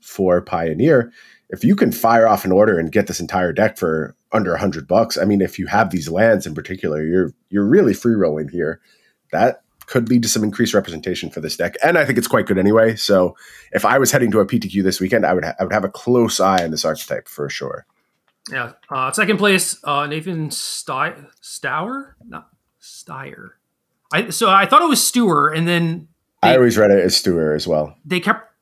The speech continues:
Speaker 2: pronouncing it differently, and now the actual pronunciation escapes me.
Speaker 1: Someone, either Nathan or someone close to Nathan, please let us know the proper way to pronounce Nathan's last name. Deserves to have his name pronounced properly, been crushing it lately.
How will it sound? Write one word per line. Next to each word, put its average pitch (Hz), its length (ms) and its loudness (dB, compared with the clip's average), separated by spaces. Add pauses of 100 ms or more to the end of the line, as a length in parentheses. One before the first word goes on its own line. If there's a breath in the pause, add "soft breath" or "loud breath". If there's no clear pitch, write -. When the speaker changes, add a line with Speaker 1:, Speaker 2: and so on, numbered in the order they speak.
(160)
Speaker 2:
pronouncing 170 600 -4
it 143 120 -6
differently, 143 520 -12
and 139 100 -10
now 147 440 -2 (320)
the 156 160 -6
actual 160 360 -2
pronunciation 156 640 -4
escapes 135 420 -12
me. - 240 -20 (460)
Speaker 1:
Someone, 101 680 2 (240)
either 87 280 0
Nathan 82 480 -2
or - 60 -10
someone 80 280 -6
close 85 240 -8
to 90 60 -6
Nathan, 107 480 -6
please 90 220 -6
let 87 100 2
us 71 120 -8
know 98 80 -2
the 80 80 -6
proper 80 280 -4
way 78 60 -2
to 76 60 -8
pronounce 78 500 -10
Nathan's 73 300 -10
last 73 220 -6
name. 87 260 -6 (500 soft breath)
Deserves 131 380 2
to 143 80 4
have 123 120 4
his 117 100 0
name 107 280 2
pronounced 101 320 0
properly, 92 320 0
been 82 140 -4
crushing - 340 -2
it 62 120 -8
lately. 69 300 -12